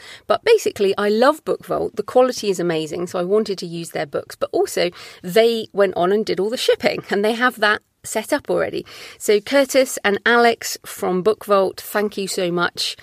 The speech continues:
You guys are amazing. <laughs> And I, I just, uh, yeah, that made all the difference. This is obviously not a practical thing for everyone to do, but reach out to Book Vault if you're in a similar situation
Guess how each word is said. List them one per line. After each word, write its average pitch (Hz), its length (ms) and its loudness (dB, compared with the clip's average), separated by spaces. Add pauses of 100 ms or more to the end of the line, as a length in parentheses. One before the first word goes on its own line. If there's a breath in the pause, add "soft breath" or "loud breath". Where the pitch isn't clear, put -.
(220 loud breath)
You 185 100 -8
guys 185 300 2
are 180 80 0
amazing. 170 580 -2
<laughs> - 800 -12
And 190 140 -2
I, 202 160 4 (420 loud breath)
I 202 120 4
just, - 360 0
uh, 175 320 6
yeah, 190 180 2
that 220 180 -2
made 202 220 4
all 185 160 2
the 175 80 0
difference. - 520 -6 (380 soft breath)
This 349 180 0
is 262 80 0
obviously 202 380 2
not 196 260 2
a 208 60 -2
practical 170 480 -2
thing 175 280 -2
for 175 140 -4
everyone 170 440 -4
to 185 100 -12
do, 165 260 -2 (100)
but - 220 -2
reach 302 240 -4
out 294 160 0
to 233 100 -4
Book 202 220 0
Vault 370 280 2
if 208 120 -6
you're 185 160 0
in 180 80 0
a 185 40 -2
similar 196 340 0
situation 180 640 -2